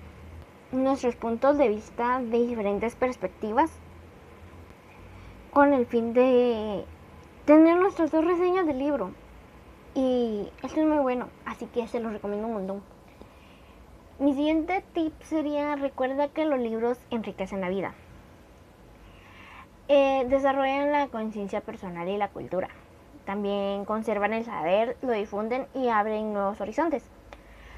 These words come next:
Favorecen la imaginación, la creación y la investigación, también la innovación. Entonces, ahora sí, comienza hoy mismo con un pequeño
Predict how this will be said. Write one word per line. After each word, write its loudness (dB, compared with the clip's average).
Favorecen 2
la 0
imaginación, 0
la 4
creación -4
y -2
la 4
investigación, -4
también -2
la 0
innovación. -6
Entonces, -6
ahora 4
sí, -2
comienza -2
hoy 2
mismo 0
con -4
un -6
pequeño -4